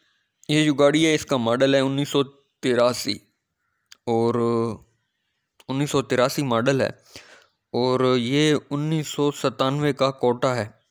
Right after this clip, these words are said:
और इंजन जो इसको लगा हुआ है वो सेवन डी का है। एसजी टॉप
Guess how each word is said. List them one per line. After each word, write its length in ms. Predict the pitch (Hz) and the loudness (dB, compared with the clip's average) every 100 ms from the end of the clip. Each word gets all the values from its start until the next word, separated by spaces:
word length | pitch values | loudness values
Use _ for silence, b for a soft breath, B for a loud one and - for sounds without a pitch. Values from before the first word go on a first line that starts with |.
| _ 123 | _ -2
और 220 | 127 - | 0 -2
इंजन 360 | 139 147 165 151 | -4 0 0 2
जो 120 | 139 | 2
इसको 260 | 127 - 131 | 2 0 -2
लगा 240 | 117 110 123 | 0 2 2
हुआ 240 | 123 120 | 2 0
है 140 | 107 113 | 0 -4
वो 340 | - 123 131 | -6 -2 -2
सेवन 520 | - - 131 131 135 | -4 -4 -2 0 0
डी 120 | 123 113 | -2 -2
का 140 | 117 | -2
है। 140 | 113 107 - B B B _ | -2 -4 -8 B B B _
एसजी 460 | 165 - - 139 156 135 | -2 -2 -10 -2 -2 2
टॉप 360 | 135 127 135 | 2 4 2